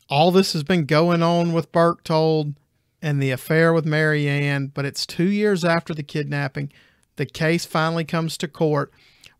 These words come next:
Berchtold takes a plea deal because the witnesses obviously aren't cooperating, and he pleads guilty to kidnapping, and he's sentenced to five years in prison.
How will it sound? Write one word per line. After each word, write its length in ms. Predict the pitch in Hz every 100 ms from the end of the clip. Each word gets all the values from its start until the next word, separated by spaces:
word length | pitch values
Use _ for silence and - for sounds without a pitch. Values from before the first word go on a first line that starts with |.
| _ _
Berchtold 560 | 147 165 - 170 165 147
takes 360 | 170 165 170
a 80 | 196
plea 320 | - 208 196
deal 400 | 165 143 139 135
because 760 | 139 135 - 143 139 135 - - _ _
the 100 | -
witnesses 600 | 131 214 139 135 143 127
obviously 580 | 135 135 131 127 143 135
aren't 260 | 131 139
cooperating, 840 | - 135 131 131 131 131 131 135 139 _ _ _ _ _ -
and 120 | 160
he 120 | 247
pleads 520 | - - 233 254 -
guilty 500 | 135 151 208 247 156
to 160 | 139 143
kidnapping, 760 | - 233 175 131 120 123 131 -
and 120 | 143
he's 140 | 139
sentenced 500 | - - 196 214 -
to 100 | -
five 440 | 185 - 151 151 147
years 360 | 143 139 135
in 80 | 143
prison. 500 | - - 220 147 -